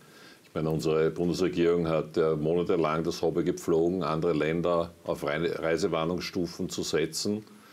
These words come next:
Äh, wir erinnern uns an die Diskussion über Serbien, wir erinnern uns an die Diskussion über Kroatien, äh, über die Balearen und, und viele andere mehr. Also darf man sich nicht verwundern darüber, dass andere Länder,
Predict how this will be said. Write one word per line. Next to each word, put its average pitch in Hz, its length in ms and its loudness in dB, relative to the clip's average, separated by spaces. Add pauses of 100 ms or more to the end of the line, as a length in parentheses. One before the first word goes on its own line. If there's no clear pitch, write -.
(340)
Äh, 76 220 -2
wir 76 80 2
erinnern 85 320 0
uns 87 160 -2
an 80 100 0
die 80 80 2
Diskussion 82 720 -2
über 80 140 2
Serbien, 85 560 0
wir 82 80 2
erinnern 82 340 -2
uns 82 120 -6
an 82 100 -2
die 78 100 -4
Diskussion 82 680 -4
über 78 240 0 (440)
Kroatien, 90 960 -2
äh, 78 140 -4 (120)
über 78 140 -2
die 76 100 -6
Balearen 73 720 0
und, 85 220 -4
und 98 180 -4
viele 127 300 2
andere 85 240 0
mehr. 76 380 0 (520)
Also 73 160 -4
darf 76 160 0
man 80 80 -2
sich 80 160 -2
nicht 80 160 0
verwundern 85 720 0
darüber, 80 480 2
dass 78 240 -2
andere 76 320 0
Länder, 82 560 0